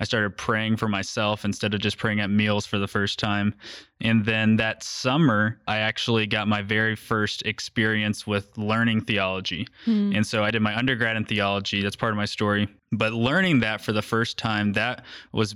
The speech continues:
Speaker 1: very integral and really paving the way for my whole college degree, which was in theology and apologetics.
Speaker 2: Mm.
Speaker 1: And then when I got to Liberty, started learning more, started narrowing that calling.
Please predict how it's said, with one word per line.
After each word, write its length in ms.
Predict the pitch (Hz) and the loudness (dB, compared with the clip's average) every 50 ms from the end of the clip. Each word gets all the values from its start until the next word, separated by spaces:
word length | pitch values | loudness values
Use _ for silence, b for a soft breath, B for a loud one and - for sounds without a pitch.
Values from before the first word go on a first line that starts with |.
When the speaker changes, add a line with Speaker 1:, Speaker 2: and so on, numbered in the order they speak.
| - - | -10 -4
Speaker 1:
very 320 | 110 127 135 135 139 139 | -2 0 2 2 2 0
integral 640 | - 120 117 117 110 - 117 104 110 110 104 104 101 - | 0 0 0 0 0 0 -2 0 0 2 2 2 0 0
and 380 | 110 107 104 101 101 101 95 - | 0 2 2 2 2 0 -2 0
really 240 | - 113 131 151 139 | 0 2 2 2 2
paving 360 | 113 - 127 123 120 123 113 | 0 0 -2 0 0 0 0
the 100 | 110 107 | 0 2
way 220 | 107 107 110 117 113 | 2 2 2 0 -2
for 480 | - - 113 107 104 101 101 98 - - | -2 0 0 2 2 2 0 -2 -2 0
my 140 | 113 107 101 | 0 0 2
whole 180 | 123 120 117 | 0 -2 0
college 320 | - - 113 110 107 104 98 | 0 0 0 0 0 -2 -4
degree, 340 | 101 95 107 107 127 131 | -6 -2 0 0 2 2
which 220 | 117 107 104 - - | 2 0 -2 -2 0
was 300 | 113 104 104 104 110 110 | 0 0 0 0 -2 0
in 120 | 107 107 | 0 0
theology 420 | - 120 104 101 104 107 104 104 104 | 2 2 0 2 2 0 0 0 -2
and 60 | 101 | -2
apologetics. 720 | 101 - 110 104 101 95 107 107 107 107 101 - - - B | -2 -2 -2 -2 -2 0 0 0 0 0 -2 -4 -6 -8 B
Speaker 2:
Mm. 120 | 196 190 185 185 B B - | -6 -6 -6 -8 B B 0
Speaker 1:
And 100 | 120 131 | 2 2
then 120 | 139 156 | 4 4
when 100 | 175 170 | 2 2
I 60 | 156 | 2
got 240 | 123 123 123 123 120 | 0 0 -2 -2 -4
to 100 | - 117 | -4 -6
Liberty, 720 | 104 104 117 156 185 202 185 139 110 107 101 104 113 113 - - | -2 0 0 2 2 2 0 0 0 0 0 0 -2 -2 -6 -12
started 300 | - - 120 113 110 107 | -4 0 0 0 0 -2
learning 420 | 101 113 117 127 139 135 123 110 | -2 0 2 2 2 4 4 4
more, 400 | 107 110 117 117 110 104 104 107 | 4 4 4 4 4 2 2 0
started 340 | 107 - - 117 113 110 107 | 0 0 -2 -2 0 0 0
narrowing 540 | 104 104 104 110 117 117 110 110 107 107 104 | 0 0 0 0 0 0 0 0 0 2 0
that 180 | 101 101 - | 0 -2 -4
calling. 540 | - - 113 104 104 104 101 104 101 104 110 | -4 -4 -2 0 0 0 0 0 0 0 -2